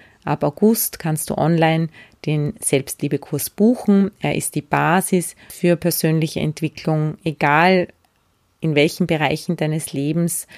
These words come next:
es grad nicht so rund läuft. Wir sehnen uns alle nach Liebe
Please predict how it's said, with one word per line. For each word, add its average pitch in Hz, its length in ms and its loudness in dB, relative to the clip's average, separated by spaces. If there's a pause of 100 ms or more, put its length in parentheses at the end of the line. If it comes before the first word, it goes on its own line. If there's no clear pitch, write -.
(180)
es 160 160 -4
grad 151 260 0
nicht 233 300 2
so 202 140 2
rund 185 320 0
läuft. 151 580 0 (1300)
Wir 156 180 -2
sehnen 175 460 2
uns 156 160 -2
alle 180 540 2
nach 147 380 -6 (100)
Liebe 202 600 2